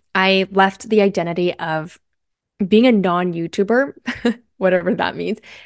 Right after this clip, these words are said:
to now embracing a new identity of being on YouTube, showing up, really being okay with being seen online. Like, that,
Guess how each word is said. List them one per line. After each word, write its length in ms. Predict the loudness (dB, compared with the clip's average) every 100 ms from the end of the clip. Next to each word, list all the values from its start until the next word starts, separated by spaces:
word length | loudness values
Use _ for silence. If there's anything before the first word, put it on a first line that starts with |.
| -16 -4
to 100 | -2
now 440 | 0 0 -2 -2
embracing 460 | -2 -2 -2 -2 -2
a 40 |
new 180 | -2 -4
identity 540 | -6 -8 -8 -6 -8 -10
of 100 | -20 _ -2
being 320 | 0 0 -4
on 200 | -6 -6
YouTube, 460 | -6 -8 -8 -12 -14 _ _ _
showing 720 | -16 -8 0 4 6 4 2
up, 220 | 0 -2 -4
really 640 | -4 0 2 2 2 -2 _ _ _ -20 _ _ _
being 180 | 2 2
okay 260 | 2 0 -4
with 140 | -2
being 160 | -6 -6
seen 320 | -8 -10 -10
online. 440 | -10 -10 -12 -12 -12
Like, 220 | -12 -4
that, 360 | 0 0 -2